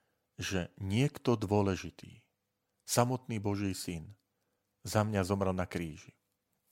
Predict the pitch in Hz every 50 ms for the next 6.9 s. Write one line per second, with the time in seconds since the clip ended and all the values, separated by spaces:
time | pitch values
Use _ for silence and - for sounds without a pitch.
0 | _ _ _ _ _ _ - - - - - _ - 139 160 175 151 123 117 104
1 | 95 110 117 117 110 110 107 104 104 101 98 92 92 90 - _ _ _ _ _
2 | _ _ _ - - 98 92 - - - - - 113 - - - - 113 101 92
3 | 101 92 - 80 73 - - _ _ _ _ _ _ _ _ _ _ _ _ _
4 | _ _ _ _ _ _ _ _ _ _ _ _ - 104 110 117 - - - 95
5 | 92 92 - - 98 92 90 87 92 90 87 - - 101 92 - - 104 - -
6 | 101 104 113 117 110 - - 110 98 - - 107 92 85 80 73 - -